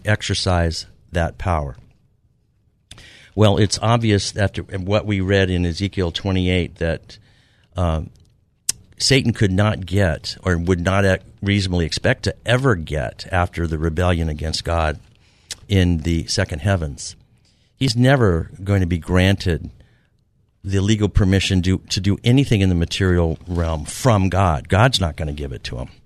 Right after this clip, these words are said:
But if he can receive the legal authority to exercise his power in the material realm from somebody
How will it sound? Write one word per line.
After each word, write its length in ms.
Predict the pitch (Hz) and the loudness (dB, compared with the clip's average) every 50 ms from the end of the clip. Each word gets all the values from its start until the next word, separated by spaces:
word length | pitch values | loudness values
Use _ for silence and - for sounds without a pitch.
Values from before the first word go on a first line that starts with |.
| _ _ _ _ _ _ _ _ _ _ _ _ _ _ _ _ _ _ _ _ _ | _ _ _ _ _ _ _ _ _ _ _ _ _ _ _ _ _ _ _ _ _
But 260 | - 107 104 107 - - | 2 2 2 2 0 0
if 260 | - 120 120 113 - - | 2 2 2 2 2 2
he 140 | 131 127 | 0 0
can 400 | 113 - - 120 110 98 87 - - - - _ _ _ _ _ _ _ | 2 2 2 2 2 0 -2 -8 -18 -20 -20 _ _ _ _ _ _ _
receive 840 | - 107 98 - - - - 151 165 180 196 202 202 190 - - - - - - _ _ _ _ _ _ | -4 -2 0 0 0 0 2 2 2 2 2 0 -2 -4 -6 -12 -16 -20 -20 -20 _ _ _ _ _ _
the 120 | - 107 101 | -2 0 0
legal 580 | 101 98 110 143 175 165 151 143 131 123 - - - _ _ _ _ - | 0 0 0 -2 -2 0 0 -2 -2 -2 -4 -8 -14 _ _ _ _ -10
authority 1040 | 95 90 - - - - 135 131 135 131 113 95 - - - 80 67 - - - _ _ _ _ _ _ _ _ _ _ _ _ _ _ | -10 -10 -10 -8 -2 0 2 2 4 2 2 0 -2 -6 -10 -10 -12 -14 -18 -20 _ _ _ _ _ _ _ _ _ _ _ _ _ _
to 140 | - - - - | -10 -10 -4 0
exercise 960 | - 127 131 - - - 127 - - - 113 104 98 95 95 90 - - - - | 0 0 2 0 0 -2 -2 0 0 0 2 2 2 2 2 0 -4 -8 -14 -18
his 300 | - - - 95 87 - | -10 -6 -4 -4 -4 -4
power 680 | - - - - - 113 113 110 101 87 76 73 73 - - - _ _ _ _ _ _ _ _ _ _ _ | 0 0 0 0 2 2 2 2 2 0 0 -2 -6 -8 -12 -20 _ _ _ _ _ _ _ _ _ _ _
in 160 | - 117 120 127 | 2 4 4 4
the 60 | 127 | 4
material 580 | 117 107 - - - 127 120 113 107 104 92 | 4 2 0 0 0 2 2 4 4 2 2
realm 300 | 90 92 101 98 95 95 | 2 2 2 4 4 2
from 240 | 92 - - 113 104 | 0 0 0 0 2
somebody 640 | - - - - 165 190 202 185 175 160 165 147 120 | 2 2 2 2 2 2 2 2 2 2 0 -2 -4